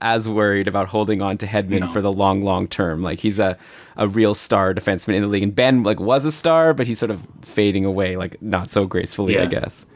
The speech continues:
Speaker 2: Yeah, and same is true with Braden Point, who we talked about last podcast, who I also had a card up that I kind of, I kind of overvalued the cards, hoping that, you know, if these guys won the Conn Smythe, maybe they would go crazy.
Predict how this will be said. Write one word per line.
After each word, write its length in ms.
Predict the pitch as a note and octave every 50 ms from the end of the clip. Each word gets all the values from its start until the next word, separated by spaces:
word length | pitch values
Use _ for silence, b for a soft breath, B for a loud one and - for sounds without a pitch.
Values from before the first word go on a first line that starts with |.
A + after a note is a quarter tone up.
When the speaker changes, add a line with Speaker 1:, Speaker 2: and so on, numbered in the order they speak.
| B B B B B
Speaker 2:
Yeah, 260 | B E3 D#3 C#3 C3 C3+
and 160 | C3+ C#3 C3
same 220 | - D#3 D3 C#3+
is 120 | C3+ B2+ -
true 380 | - - - A#2+ A2 G#2+ G#2
with 380 | G2+ G2 G2 F#2+ F#2 - - _
Braden 320 | - F#2+ F#2 F2+ F2+ F2
Point, 520 | - - - B2+ B2 A#2+ A#2+ A#2+ A#2+ A#2 - _
who 100 | - A2+
we 100 | G2 F#2
talked 280 | F2 - G#2+ G2+ G2 -
about 240 | G2+ G2+ G2 G2 F2+
last 580 | G2 G2 G2 G2 G2 - - - - - - - b b b b b -
podcast, 720 | A2+ G#2+ G2+ F#2+ F#2+ - G#2+ G2+ G2 G2 G2+ - - - -
who 160 | - G#2+ G2
I 140 | F#2 F#2 F#2
also 240 | F#2 F#2 F#2 - -
had 140 | G2+ G2 F#2+
a 40 | F#2
card 320 | - - G2+ F#2+ F#2+ F#2+
up 240 | F#2+ F#2 F#2 F#2 - _ - -
that 120 | G#2 F#2+
I 100 | F#2 F2+
kind 200 | E2+ - G#2 G2
of, 140 | F#2+ F2+ - - B B B B B
I 40 | C#3
kind 120 | F#3 F3+
of 60 | D#3 -
overvalued 720 | A#2 A2+ A2 B2 A#2 G#2+ G#2 G#2 G#2 G#2 G#2+ G#2 G#2 G2+
the 60 | G#2 G#2
cards, 480 | - - G#2 G2 G2 G2+ A2 G#2+ -
hoping 480 | - - A2 G#2 G#2 - G#2 G2+ G2+ G2
that, 360 | G2 F#2+ F#2 F#2 F2+ F#2 - b b b b b
you 80 | A#2 A2
know, 240 | G2 F2+ E2+ E2+ E2+
if 180 | D2+ F#2+ -
these 180 | - G#2 F#2 -
guys 220 | - G2 F#2 F2
won 180 | F2+ F#2+ F2+ F2+
the 60 | F2
Conn 240 | E2+ - G2 F#2 F2+
Smythe, 440 | - - G2 F2+ F2+ F2+ F#2 - -
maybe 260 | G2 F2+ F2 F2+ F2+
they 180 | F2 F2+ F2 F2
would 220 | F2 F2 E2+ E2 - - - - _ -
go 180 | - F#2+ E2
crazy. 640 | - - - - F2 F2 F2+ F#2 - C#3+ E3 F#3